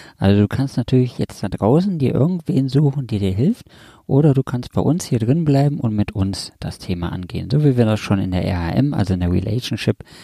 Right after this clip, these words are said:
Healing Mastery gemacht haben. Ähm, genauso kannst du das machen. Und ich würd gern auch noch was dazu erzählen, weil es ja darum geht, dass du dir jemand suchst, der Ahnung von diesem Thema hat und nicht einfach irgendwen.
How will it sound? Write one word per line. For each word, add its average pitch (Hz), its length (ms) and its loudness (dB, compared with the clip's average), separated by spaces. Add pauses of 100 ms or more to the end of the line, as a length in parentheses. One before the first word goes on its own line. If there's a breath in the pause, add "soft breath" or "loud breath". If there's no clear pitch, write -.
(200 loud breath)
Healing 90 280 -2
Mastery 131 480 4
gemacht 127 340 2
haben. 127 320 0 (720 loud breath)
Ähm, 101 340 2
genauso 104 460 2
kannst 104 280 -8
du - 40 -2
das - 120 -6
machen. 101 220 -4
Und 92 120 0
ich - 240 -6
würd 113 200 2
gern 101 180 0
auch 110 120 2
noch 143 220 2
was 135 160 0
dazu - 300 -2
erzählen, 135 540 0 (460 loud breath)
weil 127 100 0
es 127 120 -2
ja 127 80 2
darum 113 320 2
geht, 117 240 2
dass 113 160 0
du 113 100 2
dir 110 160 4
jemand 110 300 2
suchst, 113 340 2
der 104 220 0
Ahnung 101 320 2
von - 180 -6
diesem 85 240 -6
Thema 95 380 -6
hat - 180 -14 (320 loud breath)
und 104 140 -2
nicht 110 240 -4
einfach 98 360 -2 (120)
irgendwen. 85 560 -2